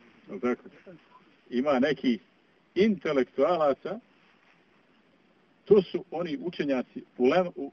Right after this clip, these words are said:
ulema bez premca. Znate vi koji su? E, to su ti učenjaci bez premca, jel sad znate koji su? E, da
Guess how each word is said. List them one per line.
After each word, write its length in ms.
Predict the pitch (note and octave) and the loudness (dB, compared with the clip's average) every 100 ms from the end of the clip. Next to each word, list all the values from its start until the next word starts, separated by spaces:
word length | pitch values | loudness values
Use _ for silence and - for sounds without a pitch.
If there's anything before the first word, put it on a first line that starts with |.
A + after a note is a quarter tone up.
| _ | _
ulema 380 | C3+ D3+ F#3+ C#3+ | -2 0 0 2
bez 180 | B2+ - | 0 0
premca. 400 | - C#3+ B2 F#2+ | 0 0 0 -6
Znate 320 | A2+ D#3+ F3+ | -2 -2 -2
vi 100 | A2 | -6
koji 200 | F#2 G2 | -6 -8
su? 80 | - _ - - - _ _ _ _ _ - - - - | -10 _ -20 -20 -20 _ _ _ _ _ -20 -20 -20 -18
E, 60 | - | -10
to 220 | - C4+ | -2 -2
su 120 | - | -2
ti 200 | F3 C4 A#3+ G3+ - - - - | -6 -6 -8 -20 -20 -20 -20 -4
učenjaci 640 | D#4+ F#3 D#3+ C#3 A#2+ - | -2 0 2 2 0 -2
bez 180 | A2+ B2+ - | 2 2 2
premca, 380 | G#2+ A2 G2 - | -2 -2 -4 -8
jel 160 | F#2 F2 - | -12 -10 -4
sad 160 | A2+ | -4
znate 360 | G2+ G#2+ G#2 F#2 | -2 -4 -6 -10
koji 240 | - F2+ | -14 -18
su? 60 | - - - - - _ - - | -18 -20 -20 -20 -20 _ -14 -4
E, 200 | D#3+ B2 _ | -2 -2 _
da 220 | A#2 A#2+ | -6 -4